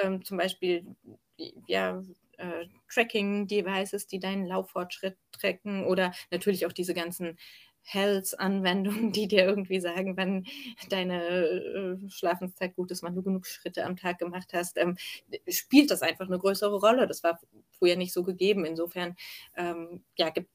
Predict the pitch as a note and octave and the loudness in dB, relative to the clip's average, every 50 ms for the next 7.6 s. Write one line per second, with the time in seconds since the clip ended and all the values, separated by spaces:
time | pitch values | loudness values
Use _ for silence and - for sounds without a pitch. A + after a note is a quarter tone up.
0 | _ - F#3 F#3 - - - F3+ F3 F#3 F#3 - - F#3 F#3 - F3 F3 - - | _ -6 -6 -6 -6 -6 -4 -2 -2 -2 -4 -4 -8 -8 -6 -6 -6 -4 -4 -2
1 | E3 - A#3+ C#4+ C#4 B3 A3+ A#3 A3+ A#3 A#3 A#3 - - - - - - _ - | 0 2 2 2 2 2 2 2 4 4 4 2 0 -6 -14 -16 -18 -6 _ 4
2 | G3+ G3 F#3+ F#3+ F#3 F#3 F#3 - _ _ _ - G3+ - G3+ F#3+ G#3 G#3 G3 - | 4 6 6 6 4 2 0 -6 _ _ _ 4 4 4 4 2 0 -2 0 2
3 | G3 G3 G#3 G#3+ G3+ F#3+ F#3+ - B2 E3+ F#3 - F#3+ F#3+ - - - A3 A#3 A#3 | 2 2 2 0 -2 -4 -4 -6 -6 -8 -6 -6 -6 -6 -8 -4 -2 -2 -2 0
4 | A#3 A3+ A3+ - F#3+ G3 F#3+ G#3 G3 - - - _ _ _ - F#3 G#3 G#3 - | -2 -2 0 0 -2 -2 -2 -4 -6 -6 -8 -16 _ _ _ -8 -6 -6 -4 -2
5 | A3+ G3+ F3+ - - - _ _ _ _ _ _ _ _ F#3+ G3 A3 G#3+ A#3 A3+ | -2 -2 -2 -2 -4 -8 _ _ _ _ _ _ _ _ -2 2 4 4 4 2
6 | - - G3+ G3+ G#3+ A#3 A#3 - - - - - - _ _ _ _ _ _ _ | 0 -2 0 0 0 0 -2 -8 -16 -18 -20 -20 -20 _ _ _ _ _ _ _
7 | _ _ A3 A3+ A#3 A#3+ A#3+ A#3 A3+ A3 G3 - | _ _ 6 8 8 10 8 8 6 6 2 -4